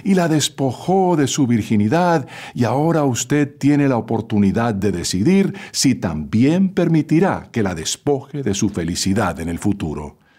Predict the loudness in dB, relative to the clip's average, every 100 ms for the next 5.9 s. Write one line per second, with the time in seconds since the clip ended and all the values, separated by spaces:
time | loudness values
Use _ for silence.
0 | _ -10 -2 0 2 0 0 0 2 0
1 | 0 0 0 -2 -4 -2 2 2 0 -6
2 | -8 -8 -4 -4 0 2 2 0 -4 -10
3 | -12 -16 -4 -2 0 2 2 0 2 2
4 | 0 -2 0 0 0 2 2 2 2 2
5 | 2 0 -2 0 2 0 -2 -8